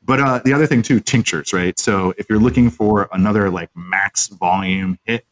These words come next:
for the highest level of, uh, of all the compounds you can get, tinctures are another great form. And the tinctures can also be put in your coffee, be put in your smoothie and other things like that. Um, but if you haven't tried mushroom umami, I highly recommend it.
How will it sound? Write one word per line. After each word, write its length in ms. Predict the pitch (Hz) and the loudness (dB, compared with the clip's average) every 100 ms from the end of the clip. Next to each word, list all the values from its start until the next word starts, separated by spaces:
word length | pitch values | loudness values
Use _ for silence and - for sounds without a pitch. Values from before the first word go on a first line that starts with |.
| _ | _
for 180 | 92 85 | -4 -2
the 160 | 85 | -4
highest 420 | 76 117 95 90 92 | -4 -4 -4 -4 -4
level 400 | 90 98 92 85 | -2 0 0 -2
of, 240 | 87 82 | -8 -8
uh, 280 | 82 82 - - - 73 | -8 -8 -10 -14 -14 -10
of 80 | 90 | -6
all 100 | 87 | -6
the 60 | 85 | -4
compounds 460 | - 90 98 92 | -4 -2 -2 -2
you 40 | 90 | -4
can 80 | 90 | -2
get, 320 | 147 131 _ _ _ | -2 -4 _ _ _
tinctures 400 | - 110 113 101 | 0 0 2 2
are 20 | |
another 220 | 101 101 | 0 0
great 220 | 95 104 - | 0 -2 0
form. 420 | 113 110 110 - _ _ - | 2 4 2 -2 _ _ -4
And 80 | 95 | -2
the 60 | |
tinctures 360 | 90 123 113 101 | 0 0 0 -2
can 120 | 95 | -4
also 260 | 73 - 76 | -8 -8 -8
be 100 | 80 | -8
put 200 | - - | -10 -8
in 40 | |
your 120 | 208 | -6
coffee, 340 | - 185 175 71 | -2 -2 -2 -4
be 140 | 73 | -6
put 180 | 73 - | -10 -14
in 80 | 85 | -20
your 20 | |
smoothie 360 | - 120 92 80 | -18 -12 -12 -12
and 80 | 80 | -16
other 100 | 78 | -20
things 260 | 80 78 | -14 -10
like 180 | 71 73 | -8 -10
that. 220 | 73 62 _ _ _ _ _ _ | -12 -14 _ _ _ _ _ _
Um, 220 | 104 104 101 | -2 2 2
but 120 | 113 | 2
if 100 | 110 | 2
you 100 | 110 | 2
haven't 280 | 143 156 139 | 2 -2 -2
tried 240 | 147 135 | -2 2
mushroom 480 | 117 123 - 120 113 | 4 4 4 4 4
umami, 640 | 104 92 104 107 107 107 - | 2 4 4 4 4 2 -2
I 120 | 82 | -12
highly 340 | - 107 104 | -4 0 2
recommend 420 | 107 101 110 113 110 | 2 2 2 4 4
it. 180 | 110 | 2